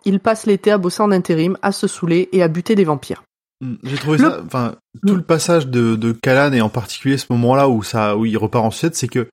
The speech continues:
Speaker 2: il, il arrive à une forme d'expiation en se mettant à chasser les vampires et en même temps il reprend, il reprend ses, ses, ses vieux démons en se saoulant la gueule et en reprenant l'alcool là où il avait réussi à l'arrêter en travaillant dans le,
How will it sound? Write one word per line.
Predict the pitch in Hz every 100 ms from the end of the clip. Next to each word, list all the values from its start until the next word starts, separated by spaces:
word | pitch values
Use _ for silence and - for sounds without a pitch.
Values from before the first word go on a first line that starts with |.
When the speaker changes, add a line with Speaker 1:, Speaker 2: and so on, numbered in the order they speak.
| - - - - _ _ -
Speaker 2:
il, | 160 -
il | 165 160
arrive | 180 190
à | 147
une | 139
forme | - 147 135
d'expiation | 143 - 156 151 175 170
en | 139 120 117
se | - 131
mettant | 123 139
à | 123
chasser | 131 -
les | 120 120
vampires | 127 123 190 -
et | 135
en | 135
même | 143 143
temps | 170 175 185
il | 135 120
reprend, | 117 127 - - 147 156 127
il | 120
reprend | 131 - 165
ses, | - 131 117
ses, | 123 120
ses | - 120
vieux | 123
démons | 120 123 156 160
en |
se | 120 135
saoulant | - 143 139 123
la | 117
gueule | 113 151
et | 120
en | 110
reprenant | - - 127 131
l'alcool | 117 127 165
là | 135 139
où | 135
il | 110
avait | 107
réussi | 110 110 - 127
à |
l'arrêter | 110 107 101 139 131
en | 107
travaillant | 104 113 110 110 127
dans | 113 101
le, | 98